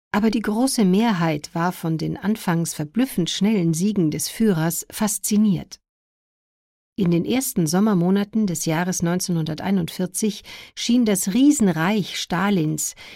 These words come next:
die Sowjetunion, vor dem Zusammenbruch zu stehen. Doch im Winter neunzehnhunderteinundvierzig kam der deutsche Angriff vor der sowjetischen Hauptstadt Moskau zum Stehen.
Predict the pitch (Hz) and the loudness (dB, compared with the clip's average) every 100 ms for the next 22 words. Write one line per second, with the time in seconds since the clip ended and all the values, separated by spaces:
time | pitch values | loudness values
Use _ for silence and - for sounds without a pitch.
0 | - - 160 147 190 220 180 156 170 196 | -10 -4 -2 0 0 0 0 2 2 2
1 | 285 - 196 196 196 - 190 233 175 139 | 0 0 0 2 0 0 2 4 2 0
2 | 139 139 - - 151 - 151 156 185 _ | -4 -6 -8 -8 -6 -6 -8 -10 -14 _
3 | _ _ _ _ _ _ _ - - 110 | _ _ _ _ _ _ _ -20 -14 -4
4 | 185 175 220 233 233 180 180 185 170 156 | 0 4 4 4 4 4 2 2 0 0
5 | 151 180 185 165 196 190 - 185 - 165 | -2 0 0 -2 -4 -4 -4 -6 -4 0
6 | 180 180 156 165 180 - 160 180 185 202 | 2 2 0 -2 -2 -4 -2 -2 0 -2
7 | 196 - - - - - 196 180 170 151 | -2 -8 -18 -20 -6 0 2 2 0 0
8 | 185 190 - 156 117 165 - - 180 - | -2 -2 -2 -2 -2 -4 -4 -4 -4 0
9 | 160 160 - 170 165 160 185 175 - 180 | 0 0 -2 -4 -4 -2 -2 -2 -2 -2
10 | 147 - | -2 -4